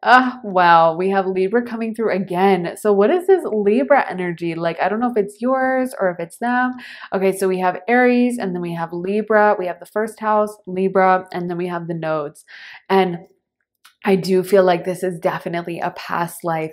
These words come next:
super faded connection. This is a connection that I feel like, you know, what I'm hearing when you guys meet, it's almost like there's electricity in the air, like, you can feel this spark. And I feel like after you meet, like, in the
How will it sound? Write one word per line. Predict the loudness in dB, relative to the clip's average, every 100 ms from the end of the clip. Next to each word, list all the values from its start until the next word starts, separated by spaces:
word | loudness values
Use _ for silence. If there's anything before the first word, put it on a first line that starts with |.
| -12
super | -16 -8 -6 -6
faded | -6 -4 -4 -4 -6
connection. | -10 -10 -10 -6 -4 -6 -8 -16 -20 -4 4
This | 4 4 4
is | 8 10 10 8
a | 2
connection | -2 -2 -4 -6 -4 -2 -2 -4
that | -4
I | -2 -4
feel | -2 2
like, | 2 2 2 0 -4 -20 -20 -20 _ 0
you | 6
know, | 8 8 6 0 -8
what | 0 2 2
I'm | 0
hearing | 0 -2 0
when | 0
you | 0
guys | -2 -2
meet, | -2 -4 -2
it's | -4
almost | -6 -6 -4
like | -6 -6
there's | -8 -8
electricity | -6 -4 -6 -8 -6 -4 -4 -4 -4
in | -8
the | -10 -8
air, | -8 -8
like, | -8 -10
you | -8
can | -8 -8
feel | -6 -4
this | -2 -6 -8
spark. | -10 -4 -4 -4 -12 -20 -14
And | 0
I | 2
feel | 2 2 2
like | 2 0 -4
after | -8 -6 -4
you | -4 -4 -6
meet, | -6 -6 -6
like, | -6 -6
in | -6 -4
the | -6